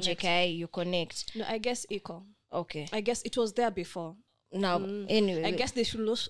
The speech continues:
Speaker 1: also return, uh, K Q flights to Malindi, 'cause nowadays it's only the small aircrafts are doing Malindi.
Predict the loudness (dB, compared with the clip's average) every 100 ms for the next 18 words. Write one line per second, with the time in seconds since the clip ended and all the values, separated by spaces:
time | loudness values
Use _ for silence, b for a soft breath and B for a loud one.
0 | 2 2 2 2 2 2 0 0 -2 -4
1 | -6 -4 -4 -4 -4 -4 -4 -6 -8 -8
2 | -6 -6 -6 -8 -12 -8 -10 -10 -16 -18
3 | -20 -8 -6 -4 -4 -6 -2 -2 -2 -4
4 | -4 -4 -4 -4 -6 -4 -4 -4 -8 -12
5 | -14 -14 -8 -6 -4 -4 -4 -10 -14 -12
6 | -14 -16